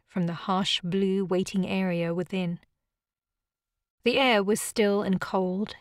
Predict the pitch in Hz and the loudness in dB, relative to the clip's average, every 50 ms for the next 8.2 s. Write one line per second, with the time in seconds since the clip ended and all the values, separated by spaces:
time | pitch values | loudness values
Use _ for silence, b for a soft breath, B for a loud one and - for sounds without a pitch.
0 | _ _ - - 202 208 202 - 226 196 - - 233 214 208 208 202 - - - | _ _ -6 0 2 2 2 0 -4 -6 -2 0 2 4 4 2 0 -2 -6 -4
1 | - 208 202 202 202 208 220 233 233 b b b b b b _ - 196 214 214 | -2 0 2 2 2 0 0 -2 -4 b b b b b b _ 0 2 2 2
2 | 190 190 196 202 208 - _ - - - - 240 - - - - - - 190 185 | 4 2 0 0 0 -2 _ -18 -12 -4 -4 -4 -4 -4 -8 -12 -6 -4 -4 -4
3 | - - 190 185 190 - - - 214 196 - 220 185 - 208 190 - 208 185 - | -2 -2 -2 -2 -2 -4 -4 -2 -2 -2 -2 -4 -4 -2 -2 -2 0 -2 -4 -4
4 | - - 202 - - - 185 - - - - 214 202 185 180 - - 190 196 _ | -4 -6 -6 -6 -6 -8 -8 -8 -6 -4 -2 0 0 0 -2 -4 -8 -14 -14 _
5 | - 185 185 202 - - - _ _ _ _ _ _ _ _ _ - - 202 208 | -8 -8 -8 -8 -10 -12 -18 _ _ _ _ _ _ _ _ _ -2 2 4 6
6 | 208 214 208 208 208 202 202 - 190 190 - - 226 214 214 - - 214 180 180 | 6 6 6 6 6 4 2 2 0 -2 0 0 2 2 2 2 0 0 0 -2
7 | 170 160 185 185 - - - 190 190 190 202 202 190 185 160 - - 185 180 185 | 0 0 -2 -2 -2 -2 0 2 4 4 4 4 4 2 0 0 -2 0 0 0
8 | 202 180 - | -2 -2 -6